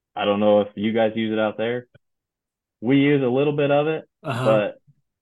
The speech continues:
Speaker 1: we're going to the roof. Every fire, we're going to the roof. Uh, I shouldn't say every fire, but you know what I mean. If there's an
Speaker 2: Right.
Speaker 1: opportunity to cut a hole, we're going to the roof.
Speaker 2: Right.
Speaker 1: You know, it, it's just, and you talk to the engine guys inside, and they're like, "Man, that made a, made a heck of a difference. I don't know why people aren't doing that."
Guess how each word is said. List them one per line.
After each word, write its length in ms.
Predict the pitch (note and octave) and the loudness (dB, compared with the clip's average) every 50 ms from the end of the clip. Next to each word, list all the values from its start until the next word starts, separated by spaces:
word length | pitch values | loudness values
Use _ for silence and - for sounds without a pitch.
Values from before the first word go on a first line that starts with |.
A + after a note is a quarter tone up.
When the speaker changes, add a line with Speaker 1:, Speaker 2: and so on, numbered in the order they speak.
| _ _ _ | _ _ _
Speaker 1:
we're 160 | - A2 C3 | -8 -8 -6
going 200 | C#3 D3+ E3 F3+ | -4 -4 -2 -2
to 60 | F3+ D#3 | -2 -2
the 100 | A#2 G2+ | -4 -4
roof. 240 | A2 C#3 B2 - - _ _ _ _ _ - | -4 -4 -6 -6 -10 _ _ _ _ _ -4
Every 200 | A#2+ D3 D#3 C#3 | -2 -2 -2 -2
fire, 260 | C#3+ C#3 C3 C3 A#2 | -2 0 2 2 2
we're 100 | G2+ G2 | 0 -2
going 180 | G2+ A2 A2+ A2 | -2 -4 -4 -4
to 40 | G#2+ | -4
the 80 | G2 | -4
roof. 180 | F#2 F2+ D#2+ - _ _ _ _ _ _ _ _ _ - - | -6 -6 -8 -10 _ _ _ _ _ _ _ _ _ -20 -18
Uh, 80 | - - - - - - _ - | -16 -16 -16 -18 -20 -20 _ -8
I 120 | - - F#2 | -6 -6 -4
shouldn't 240 | - F#2 F#2+ - | -4 -4 -4 -4
say 100 | - F#2+ | -2 -2
every 160 | F#2+ F#2 F2 F2 | -2 -2 -4 -4
fire, 220 | - E2+ E2 E2+ | -4 -4 -4 -2
but 180 | E2+ F#2+ A2 A#2 | 2 2 4 6
you 60 | C3 C#3 | 6 6
know 60 | C#3 | 6
what 100 | C#3 C3 | 6 4
I 40 | B2+ | 4
mean. 200 | A#2+ F#2+ - - | 2 0 0 -2
If 140 | - - - | -6 0 4
there's 160 | - D3 D#3 | 4 4 4
an 80 | D#3+ D#3+ | 4 4
Speaker 2:
Right. 80 | D#3 D3 | 4 4
Speaker 1:
opportunity 500 | C#3+ C#3+ - - C3+ C3+ C3 B2 B2 A2+ | 4 2 0 0 0 2 2 0 0 0
to 60 | - | 2
cut 140 | - C3 C#3 | 2 2 4
a 60 | C3 | 4
hole, 340 | B2+ B2+ B2+ B2+ B2 B2 _ | 2 2 0 0 -4 -6 _
we're 160 | - A2 G#2+ | -4 -2 -2
going 180 | G#2+ G#2+ G#2+ G#2+ | 0 -2 -2 -4
to 60 | G#2 | -4
the 100 | F#2+ F2 | -6 -6
roof. 200 | E2+ C#2 C2+ - _ _ _ _ - | -8 -10 -12 -14 _ _ _ _ -10
Speaker 2:
Right. 220 | C3 A2+ G2+ E2+ - - _ _ _ _ _ _ _ _ _ _ _ - | -8 -8 -8 -10 -12 -18 _ _ _ _ _ _ _ _ _ _ _ -8
Speaker 1:
You 120 | G2+ G2+ | -4 0
know, 140 | G#2 G#2 G#2 | 2 4 6
it, 100 | G#2+ A2+ | 6 6
it's 320 | A2+ A2 G#2+ A#2 A#2 - | 6 6 4 4 2 0
just, 200 | - A#2 A2 A2 - _ _ _ _ _ _ _ _ _ _ _ _ _ _ - | 0 0 0 0 -2 _ _ _ _ _ _ _ _ _ _ _ _ _ _ -4
and 120 | A#2 B2 | -2 0
you 100 | B2+ A#2+ | 0 0
talk 240 | - C3+ C#3 C3+ C3+ | 2 0 0 0 0
to 60 | C3 | -2
the 120 | A2 A#2 | -4 -4
engine 180 | C3+ E3 D#3+ B2+ | -4 -4 -4 -2
guys 220 | G#2+ G#2+ G#2+ G#2+ | -2 0 0 -2
inside, 320 | G#2+ G2+ - - C3+ E3 D#3+ | -4 -8 -8 -6 -6 -6 -6
and 80 | B2 | -6
they're 100 | G#2+ G2 | -8 -10
like, 220 | F#2+ E2+ F#2 - - | -10 -10 -12 -12 -12
"Man, 140 | G#2+ B2+ C#3+ | -10 -8 -8
that 100 | C#3 C#3 | -6 -4
made 200 | B2+ A2 G#2+ G#2 | -2 0 0 0
a, 180 | F#2+ F2+ - - | 0 -2 -2 -4
made 180 | G#2 A#2+ A#2 | -2 -2 0
a 40 | - | 0
heck 160 | - B2 B2 | 0 -2 -2
of 60 | - | -4
a 40 | G2 | -4
difference. 340 | - A#2 C3+ D3 A2 G2+ - | -2 -2 -2 -2 -4 -6 -6
I 80 | - A2 | -6 -4
don't 120 | C3+ B2 | -4 -4
know 120 | G#2 G2 F#2+ | -4 -4 -4
why 140 | F#2 G#2+ G#2+ | -2 -2 -2
people 240 | A2 A#2 A2+ G#2+ G#2+ | -4 -6 -8 -6 -6
aren't 160 | C3+ D#3 B2+ | -6 -6 -6
doing 180 | G2 F#2+ F#2 E2 | -6 -8 -8 -10
that." 160 | F#2 F2 | -14 -16